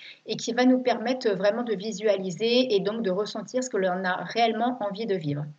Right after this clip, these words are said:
Avant tout, je voudrais faire le point un petit peu sur ce qu'est réellement un tableau de visualisation, qu'on appelle aussi, euh, un vision board. Euh, donc un tableau de visualisation, c'est la projection en fait des objectifs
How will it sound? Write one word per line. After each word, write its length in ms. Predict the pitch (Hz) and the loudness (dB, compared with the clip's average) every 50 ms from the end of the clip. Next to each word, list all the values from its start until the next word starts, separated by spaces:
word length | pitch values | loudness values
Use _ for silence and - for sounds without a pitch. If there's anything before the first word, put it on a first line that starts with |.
| _ _ _ _ _ _ _ _ - | _ _ _ _ _ _ _ _ 2
Avant 240 | 208 208 233 247 247 | 2 4 4 2 -2
tout, 240 | 233 240 330 339 302 | -2 -2 -2 -2 -2
je 60 | - | -2
voudrais 420 | 247 - 202 226 233 233 233 226 | -4 -2 0 0 0 0 -2 -4
faire 200 | - - 254 247 | -2 0 0 0
le 140 | 220 202 190 | 0 -2 -4
point 320 | - - - 269 294 302 | -4 -2 0 2 2 4
un 40 | 285 | 2
petit 140 | 262 - 269 | 0 -2 -6
peu 160 | - 262 285 | -4 -4 -4
sur 220 | 277 - - 196 185 | -4 -4 -8 -8 -8
ce 80 | - | -8
qu'est 340 | - - - 262 285 302 254 | -10 -4 -2 0 0 0 -2
réellement 460 | 226 - 220 214 202 202 226 269 262 | -2 0 2 2 2 2 2 0 0
un 140 | 214 185 185 | 0 -2 -4
tableau 340 | - - 233 233 233 262 - | 0 0 0 0 0 -2 -4
de 80 | 240 | -2
visualisation, 840 | 190 202 185 202 240 226 196 185 175 175 165 - - 190 190 214 247 240 | -4 -8 -4 -4 -4 -4 -4 -2 -2 -2 -4 -4 -6 -6 -8 -6 -6 -6
qu'on 160 | 233 202 190 | -6 -4 -4
appelle 280 | 185 175 214 214 208 | -4 -2 -2 -4 -2
aussi, 460 | 196 190 190 - - - 220 220 226 185 | 0 -2 -2 -4 -10 -10 -4 0 2 2
euh, 40 | |
un 220 | 170 160 - 165 175 | 2 2 0 -4 -4
vision 300 | 156 233 247 - 226 185 | -4 -4 -2 -2 -2 0
board. 380 | 165 151 165 214 233 175 139 - - _ _ - - - - - - _ - | 2 2 2 2 2 0 -4 -6 -10 _ _ -20 -20 -20 -20 -20 -18 _ 0
Euh, 240 | 180 185 170 170 170 | 2 4 4 4 2
donc 200 | 170 202 190 190 - - | 2 -2 -4 -4 0 0
un 120 | 202 196 | 0 0
tableau 320 | - - 294 302 285 349 320 | 2 2 2 2 2 0 -2
de 60 | 262 | -2
visualisation, 880 | 269 262 240 240 247 240 220 208 208 202 202 202 190 - - 277 311 | -2 -2 -2 2 2 2 2 2 0 0 2 2 2 2 0 -2 -2
c'est 180 | 339 - - 226 | -2 0 -2 0
la 100 | 185 175 | 0 0
projection 840 | 170 - - - 302 294 262 269 254 254 - - - 262 285 311 - - | 0 -2 -8 -4 -2 -2 0 0 -2 -2 -4 -2 2 2 2 2 0 -4
en 120 | 208 196 | -8 -8
fait 320 | - - 277 262 262 - | -4 -4 -4 -4 -2 -4
des 420 | 208 170 156 185 190 190 175 156 247 | -4 -2 2 2 2 2 2 0 -2
objectifs 720 | 254 233 226 233 233 226 - - 233 262 294 - - | -2 -2 -2 -4 -4 -4 -6 -4 -2 -2 -2 -2 -6